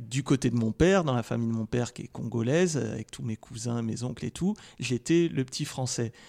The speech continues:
Donc, si tu veux, euh, c'est quelque chose, moi, depuis ma naissance, ça m'a toujours poursuivi, euh, cette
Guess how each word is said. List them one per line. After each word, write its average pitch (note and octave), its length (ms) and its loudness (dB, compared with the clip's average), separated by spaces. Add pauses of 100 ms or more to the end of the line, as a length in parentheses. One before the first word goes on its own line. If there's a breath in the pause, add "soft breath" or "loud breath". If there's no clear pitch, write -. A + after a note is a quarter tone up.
(400 loud breath)
Donc, B2+ 340 0
si - 240 -2
tu - 200 -2
veux, E3 380 4 (480 loud breath)
euh, A2+ 380 4
c'est - 220 0
quelque B2 200 0
chose, E3+ 480 6
moi, C3+ 200 2
depuis C3 260 0
ma B2 140 2
naissance, C3+ 380 0
ça C#3 100 -2
m'a A#2 140 0
toujours C3+ 360 0
poursuivi, C#3 640 -2 (340 loud breath)
euh, A2+ 220 0
cette - 320 -4